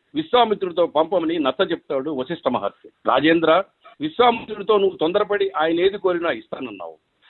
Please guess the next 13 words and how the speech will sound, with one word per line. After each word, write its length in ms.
ఆ 100
తర్వాతన 520
ఆయన 180
తన 180
కోరికను 400
బయటపెట్టాడు. 880
చెప్పిన 240
తర్వాత 400
నువ్వు 180
ఆడిన 240
మాట 200
తప్పడం 360
న్యాయమా? 440